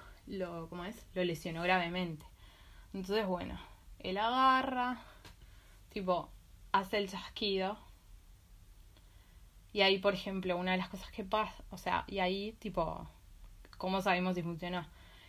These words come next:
El teléfono de Clint empieza a sonar el celular y él ve que es la esposa. Tipo, ta, entonces nos dan la pauta de que funcionó.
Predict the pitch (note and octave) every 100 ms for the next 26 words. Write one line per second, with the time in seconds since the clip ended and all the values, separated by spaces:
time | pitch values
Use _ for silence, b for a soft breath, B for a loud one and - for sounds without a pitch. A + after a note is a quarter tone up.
0 | B F#3+ F#3 F#3+ F#3+ F#3 G3 G3 F#3+ F#3+
1 | G3 G3+ G3+ - F#3 F3+ F#3+ F#3 F3+ F3+
2 | F#3 F#3 F#3 F#3 F#3 - B B B -
3 | - F#3+ F#3 F3+ F3+ D#3 F3 - D#3+ -
4 | - - - b b b b b b b
5 | b - F#3 F3+ E3+ D3+ - F3 E3 F3
6 | E3+ F3+ F#3 G3 G3 F#3 G3+ G#3 D#3 D#3+
7 | - F3+ F3 F#3 G3 G3